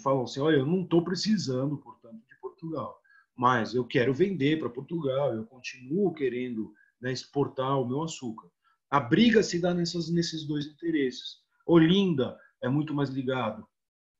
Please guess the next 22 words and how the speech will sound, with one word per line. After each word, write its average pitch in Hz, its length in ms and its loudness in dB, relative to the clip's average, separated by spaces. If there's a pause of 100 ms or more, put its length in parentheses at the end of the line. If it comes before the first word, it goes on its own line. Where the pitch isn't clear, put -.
(240)
a 127 140 2
essa 139 220 0
elite 139 400 0
da 120 100 0
lavoura 127 580 -2 (280)
e 185 380 0
Recife 160 600 0
muito 147 200 -10
mais 139 180 -10
ligado 127 640 -6 (120)
à 131 200 0
administração 143 800 -4
portuguesa. 107 640 -14
Tudo 135 160 -10
bem? 170 340 2 (500)
Acaba 135 340 -4
sendo 135 340 -4
isso, 123 240 -6
esses 120 320 -8
dois 113 220 -6
interesses 113 640 -8
aí. 110 180 -18